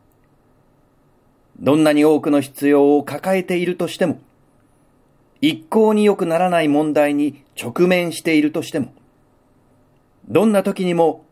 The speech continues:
酒どころである神様に信頼するならば、私たちは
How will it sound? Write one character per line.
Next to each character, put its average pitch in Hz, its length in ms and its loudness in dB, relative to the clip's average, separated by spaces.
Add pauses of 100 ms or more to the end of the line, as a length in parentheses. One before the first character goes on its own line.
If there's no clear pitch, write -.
(500)
酒 131 300 -2
ど 160 120 0
こ 170 100 0
ろ 156 120 0
で 151 140 2
あ 180 60 0
る 139 220 -2 (180)
神 214 260 0
様 190 300 -4
に 196 140 -4
信 180 400 -8
頼 175 220 2
す - 160 -10
る 156 80 -2
な 147 100 0
ら 123 120 0
ば、 - 140 -18 (1080)
私 113 260 -4
た 127 140 -2
ち - 80 -4
は 113 280 2